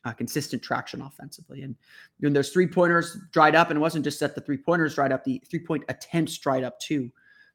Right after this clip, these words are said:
The Magic were unable to move the ball to get open shots.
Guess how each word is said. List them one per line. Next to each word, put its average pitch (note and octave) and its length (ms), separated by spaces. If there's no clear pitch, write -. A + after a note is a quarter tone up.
The C3 60
Magic D3+ 280
were D#3 140
unable D3+ 320
to C#3 60
move D3 220
the C#3+ 40
ball C3+ 200
to C3+ 140
get C#3 340
open C3+ 320
shots. D3 680